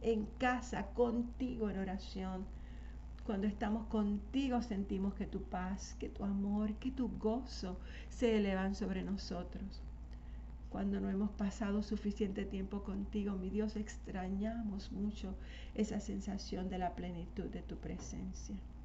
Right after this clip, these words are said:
Te damos gracias por esta oportunidad. Gracias, mi Dios, porque venimos un día más, una mañana más, a orarte, a leer tu palabra, a sentir tu presencia en nuestras vidas.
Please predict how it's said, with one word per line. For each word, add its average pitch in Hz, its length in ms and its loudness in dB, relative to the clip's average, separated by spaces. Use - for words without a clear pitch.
Te 214 100 4
damos 190 300 2
gracias 190 400 -2
por 185 180 -2
esta 190 200 -2
oportunidad. 202 680 0
Gracias, 233 440 4
mi 208 140 2
Dios, 196 360 2
porque 202 260 0
venimos 208 600 2
un 262 520 6
día 202 260 4
más, 190 300 2
una 262 260 6
mañana 202 500 4
más, 180 320 0
a 196 120 6
orarte, 185 560 2
a 208 120 4
leer 190 320 6
tu 196 160 -4
palabra, 190 720 -2
a 190 120 2
sentir 208 720 2
tu 208 160 6
presencia 190 640 0
en 180 80 0
nuestras 180 420 -2
vidas. 180 500 -2